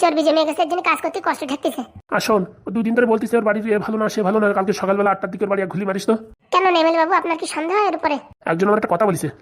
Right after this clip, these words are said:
Speaker 2: শেফালির সাথে নাকি ফুটো আগের দিন দশ মিনিট ধরে রাস্তায় দাঁড়ায় কথা বলতিছে। সেসব কথা তো ফুটো আমাদের কিচ্ছু বলেনি।
Speaker 1: কি বলছেন, তাই?
Speaker 2: হ্যাঁ।
Speaker 1: তাহলে আমার এই কথা আগে বলেননি কেন? এখনই মালটার ঘাড় মটকে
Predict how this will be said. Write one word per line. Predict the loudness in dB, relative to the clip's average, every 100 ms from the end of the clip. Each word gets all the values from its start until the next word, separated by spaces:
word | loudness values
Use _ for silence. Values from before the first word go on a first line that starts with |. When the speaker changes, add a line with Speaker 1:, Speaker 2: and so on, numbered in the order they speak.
| -14
Speaker 2:
শেফালির | -4 -2 0
সাথে | 0
নাকি | 0 0
ফুটো | 0 0
আগের | 0
দিন | 0 -2
দশ | 0
মিনিট | -4 -2
ধরে | 0
রাস্তায় | 0 0 0
দাঁড়ায় | 0 2
কথা | 2 2
বলতিছে। | 0 -6 -12 -18 -10
সেসব | -6 -2
কথা | 0 0
তো | 0 -2
ফুটো | -2 2
আমাদের | 2 0
কিচ্ছু | -2 0
বলেনি। | 2 2 -2 -8 2
Speaker 1:
কি | 4
বলছেন, | 4 2 -2 2
তাই? | 0 -2 -10 _ -6
Speaker 2:
হ্যাঁ। | 0 2 2 -4 _ _ _ _ _ _ -2
Speaker 1:
তাহলে | 2 4
আমার | 2
এই | 2
কথা | 2 4
আগে | 4
বলেননি | 4 2 2
কেন? | 0 -2 -6 -8 -6
এখনই | -2 0
মালটার | 0 2 0 0
ঘাড় | 0 2 2
মটকে | 4